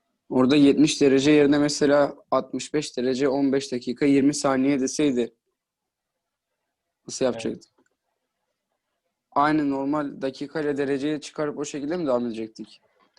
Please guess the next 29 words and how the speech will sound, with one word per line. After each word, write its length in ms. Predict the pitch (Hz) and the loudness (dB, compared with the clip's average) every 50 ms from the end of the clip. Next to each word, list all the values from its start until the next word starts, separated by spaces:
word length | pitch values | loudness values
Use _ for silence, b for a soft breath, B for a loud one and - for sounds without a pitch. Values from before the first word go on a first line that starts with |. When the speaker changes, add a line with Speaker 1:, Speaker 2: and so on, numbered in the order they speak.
| _ _ _ - | _ _ _ -16
Speaker 2:
O 80 | 139 | -16
şekilde 520 | 139 - 180 - - 202 196 202 196 190 - _ _ | -12 -14 -14 -10 -10 -6 -4 -4 -4 -4 -6 _ _
sorulmaz 440 | - - - 151 160 180 202 202 180 | -12 -6 -4 -4 -2 -2 -4 -4 -2
ama 140 | 151 127 120 | -4 -4 -4
genelde 340 | 113 110 107 107 104 101 | -6 -6 -8 -8 -8 -8
ya. 160 | 110 131 156 160 _ _ _ _ _ _ _ - | -10 -10 -12 -14 _ _ _ _ _ _ _ -18
Yani 300 | 120 120 120 120 120 120 | -14 -12 -12 -12 -12 -10
bunun 140 | 127 135 139 | -8 -8 -8
içine 340 | 139 135 - 151 147 139 135 | -8 -8 -8 -6 -6 -4 -2
dereceyi, 440 | 139 139 139 135 127 139 139 135 | 0 0 0 0 -2 -4 -6 -4
dakikayı 680 | 139 135 135 - - - - 139 131 131 139 147 147 - _ _ _ _ _ _ _ _ _ | -4 -6 -8 -8 -16 -8 -6 -4 -2 -2 -4 -6 -8 -12 _ _ _ _ _ _ _ _ _
koymaz. 500 | - 139 139 139 143 135 123 - - _ _ _ _ _ _ _ _ _ _ _ _ _ _ _ _ | -4 -4 -2 -2 -2 -4 -6 -8 -14 _ _ _ _ _ _ _ _ _ _ _ _ _ _ _ _
Çünkü 420 | - - 127 - - 135 131 131 | -16 -16 -16 -14 -14 -14 -12 -8
bir 80 | 135 131 | -4 0
daha 180 | 143 143 139 | 2 2 4
radyana 380 | 131 135 131 123 131 143 147 151 | 4 2 0 0 0 -2 -2 -2
çevirmen 500 | 147 - 139 123 120 117 117 113 113 110 | -2 -2 -2 -2 -2 -6 -8 -10 -8 -10
lazım. 320 | 107 104 104 107 113 110 | -10 -10 -12 -14 -14 -10
O 220 | - 131 135 139 143 | -6 -4 -4 -2 -2
da 180 | 151 147 139 | -2 -2 -2
bayağı 260 | 135 131 127 123 131 | 0 0 2 2 0
virgüllü 380 | 135 139 135 131 139 139 143 135 | 0 -4 -8 -6 -6 -6 -6 -8
bir 60 | - | -8
şey 120 | - 127 117 | -10 -12 -10
yapar. 380 | 107 101 - 104 101 - _ _ _ _ _ _ _ _ _ _ _ _ _ _ _ _ _ _ _ _ _ _ _ _ _ _ _ _ _ | -12 -12 -12 -16 -16 -18 _ _ _ _ _ _ _ _ _ _ _ _ _ _ _ _ _ _ _ _ _ _ _ _ _ _ _ _ _
Çünkü 200 | _ - 131 123 | _ -16 -12 -8
otuz 340 | 123 131 127 - 147 143 139 | -8 -8 -8 -8 -10 -4 0
dakika 260 | 143 139 139 - - | -2 -2 -2 -2 -4
eşittir 540 | 139 127 - - _ - 139 131 131 - _ | -4 -4 -4 -8 _ -10 -10 -10 -10 -12 _